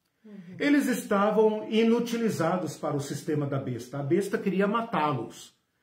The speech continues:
Speaker 2: Ela não vai conseguir matar a todos, mas como disse Paulo, dia após dia morremos. Nós somos considerados pelo mundo como, ah, ovelhas para o matadouro. Já somos contados pelo mundo como mortos.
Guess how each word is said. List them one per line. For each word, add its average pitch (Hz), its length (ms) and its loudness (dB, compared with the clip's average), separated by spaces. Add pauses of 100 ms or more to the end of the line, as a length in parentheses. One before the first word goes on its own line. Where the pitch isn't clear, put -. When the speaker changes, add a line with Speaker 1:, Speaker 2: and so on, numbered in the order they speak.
(160)
Speaker 2:
Ela 311 180 0
não 269 140 6
vai 180 200 4
conseguir 185 420 2
matar 170 420 2
a 165 60 0
todos, 139 460 -2
mas 135 160 -2
como 175 220 -4
disse 139 260 -4
Paulo, 202 560 0 (240)
dia 196 380 4
após 170 300 2
dia 170 220 0
morremos. 190 720 -2 (300)
Nós 147 200 -2
somos 185 280 0
considerados 143 800 0
pelo 165 260 -2
mundo 202 460 0 (340)
como, 220 600 4 (220)
ah, 156 200 0
ovelhas 196 600 4
para 240 180 -2
o 240 80 -2
matadouro. 196 560 0
Já 196 240 2
somos 285 560 2
contados 190 800 -2
pelo 151 220 -4
mundo 185 240 -2
como 294 240 0
mortos. - 640 -4